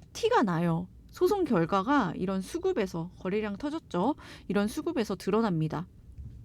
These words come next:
그리고 이에스티가 하는 이 고압 어닐링 장비 소송 이 재료만 있는 게 아니에요. 자, 웨이퍼 가압 큐어 장비도 있는데 승소 이후에 삼성향 에이치비엠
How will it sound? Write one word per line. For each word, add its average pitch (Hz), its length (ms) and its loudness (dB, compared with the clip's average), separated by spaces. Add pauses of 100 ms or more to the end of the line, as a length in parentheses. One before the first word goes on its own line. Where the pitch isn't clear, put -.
(240)
그리고 208 300 6
이에스티가 247 480 2
하는 269 500 4 (340)
이 226 200 2
고압 262 460 2
어닐링 269 520 4
장비 180 560 0
소송 226 500 -2
이 180 140 -2
재료만 226 540 4
있는 190 260 0
게 226 80 0
아니에요. 175 640 2 (420)
자, 214 160 6
웨이퍼 302 680 10
가압 180 520 4
큐어 294 320 2
장비도 190 440 0
있는데 175 520 4 (300)
승소 381 480 4
이후에 185 480 4 (240)
삼성향 339 880 2
에이치비엠 233 880 4